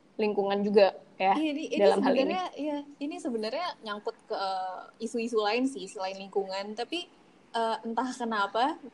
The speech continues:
Speaker 2: kebanyakan orang itu, eh, merespon, apa, merespon melabel satu kelompok itu tuh dengan kelompok yang mempunyai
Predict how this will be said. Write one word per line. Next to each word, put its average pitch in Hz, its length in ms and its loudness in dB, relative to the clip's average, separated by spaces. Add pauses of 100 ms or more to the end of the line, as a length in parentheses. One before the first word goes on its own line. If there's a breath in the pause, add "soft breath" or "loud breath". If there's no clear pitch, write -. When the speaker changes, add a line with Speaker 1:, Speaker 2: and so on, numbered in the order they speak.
(120)
Speaker 2:
kebanyakan 220 680 0
orang 208 360 -4
itu, 311 360 -6
eh, 208 360 -6
merespon, 208 840 -4 (1040)
apa, 294 280 -2 (200)
merespon 208 600 -4
melabel 196 760 2 (160)
satu 196 380 -4
kelompok 196 420 -2
itu 220 280 -2
tuh 311 180 -4
dengan 226 540 -4 (100)
kelompok 202 380 -4
yang 254 360 4 (440)
mempunyai 208 880 -6